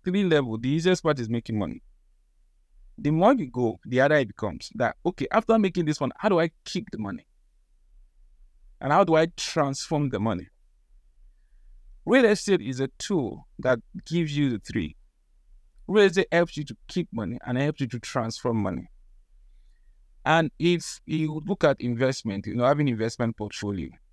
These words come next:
you see that the first thing you talk about, you talk about money market, then you talk about real estate.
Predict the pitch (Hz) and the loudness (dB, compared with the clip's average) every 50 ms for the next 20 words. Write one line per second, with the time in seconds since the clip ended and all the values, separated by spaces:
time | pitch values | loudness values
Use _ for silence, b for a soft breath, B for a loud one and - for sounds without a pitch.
0 | _ _ _ - _ - - _ _ _ - - - 143 - 190 170 147 131 131 | _ _ _ -20 _ -20 -20 _ _ _ -8 -4 -4 0 4 4 4 4 4 0
1 | - - - - 175 180 180 - 160 147 127 127 135 - 120 117 113 127 143 143 | -4 -8 -4 0 0 0 2 2 0 0 2 0 0 0 0 2 2 0 0 -2
2 | - 120 127 127 127 123 120 123 120 113 117 - - 117 113 113 117 117 - - | -2 0 2 2 2 2 2 0 0 -2 -4 -4 -4 -2 0 0 0 -2 -2 -2
3 | 147 127 135 135 135 135 117 120 117 - - 90 - - | 0 2 4 2 2 2 0 -2 -4 -4 -6 -8 -10 -10